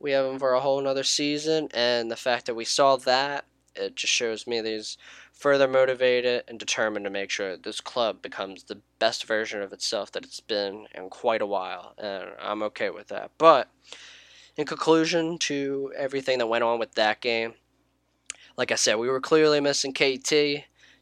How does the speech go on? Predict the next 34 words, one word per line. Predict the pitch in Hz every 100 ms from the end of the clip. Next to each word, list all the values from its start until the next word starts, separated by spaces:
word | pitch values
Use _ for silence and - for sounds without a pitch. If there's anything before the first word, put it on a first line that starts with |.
| -
desperately | 147 - 147 143 143
and | 120
chose | - 127 123
to | -
take | 135 -
a | -
clinical | - 131 117 120
approach | 107 131 117 -
with | 117
only | 110 104
three | - 127 131
shots | 139 151 139 139
on | 131
target | 131 135 131 135
and | - -
seven | - 120 123
altogether. | 117 110 101 98 - - _ -
I | - - _ _ _ -
think | 147 143
we | 143
should | -
get | 135 135
a |
little | 135 131 131
bit | 135
more | 120 123 127 127
in | 123
there | 123 123 120 120
from | - 123
time | 123 113
to | 110
time, | 131 117 110
but | 98 110 104 - _ - _ _ _ -
again, | 131 120 101 107